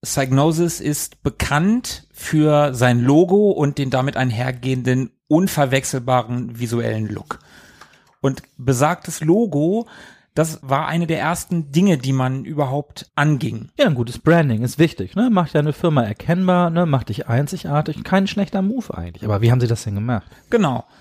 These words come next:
Speaker 1: Der Jonathan Ellis, der beauftragte damals den für seine Plattencover bekannten Roger Dean. Dean hatte einen sehr künstlerischen, futuristischen, aber auch sehr bizarren Stil.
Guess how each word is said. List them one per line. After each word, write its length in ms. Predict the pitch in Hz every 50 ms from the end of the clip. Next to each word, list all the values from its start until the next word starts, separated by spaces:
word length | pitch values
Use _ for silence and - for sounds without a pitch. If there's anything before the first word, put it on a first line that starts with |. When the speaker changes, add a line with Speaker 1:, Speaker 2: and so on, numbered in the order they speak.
| -
Speaker 1:
Der 240 | - - 147 151 147
Jonathan 400 | 139 - 165 170 180 - 156 151
Ellis, 500 | - 156 190 170 170 226 - - - _
der 220 | - 143 151 170
beauftragte 720 | 160 156 156 - 143 151 - - - - 151 151 - - 131
damals 420 | - 123 127 143 151 151 143 - -
den 140 | 147 139
für 120 | 127 - 135
seine 160 | 131 131 123
Plattencover 600 | - - 170 - - 170 - - - 143 143 139
bekannten 520 | 135 139 - - 139 147 - - 147 139
Roger 360 | 123 131 143 151 143 135 143 135
Dean. 680 | 123 120 117 135 156 165 156 131 113 107 104 107 - _ _ _ - - _ _ _ _ _ _ _ _ _ _ _ -
Dean 220 | 143 156 185 190 165
hatte 220 | 180 180 185 170
einen 220 | - 147 151 147 135
sehr 160 | 120 147 165
künstlerischen, 720 | - - - 240 254 - - 170 151 156 156 - - 160
futuristischen, 680 | - - 165 - 156 139 160 202 - - 156 147 - 151 -
aber 200 | - 147 151 -
auch 120 | - - -
sehr 280 | 143 123 127 151 160
bizarren 760 | 139 127 139 135 - _ - - - 190 202 - 131 120 117 110
Stil. 680 | - - - - - 117 113 113 113 110 110 - -